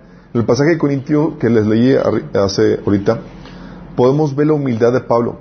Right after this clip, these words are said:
que a pesar de toda su revelación y conocimiento y entendimiento, él sabía que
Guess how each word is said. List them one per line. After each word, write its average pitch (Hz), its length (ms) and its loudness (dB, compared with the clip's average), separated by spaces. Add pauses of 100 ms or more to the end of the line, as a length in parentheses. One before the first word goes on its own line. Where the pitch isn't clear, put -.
(120)
que 107 320 0
a - 220 -4
pesar 131 560 0
de 160 100 -2
toda 143 360 -2
su 147 180 -2
revelación 113 680 0
y 95 40 0
conocimiento 95 880 -2
y 95 80 4
entendimiento, 95 880 0
él 110 140 0
sabía 131 280 2
que 127 220 -2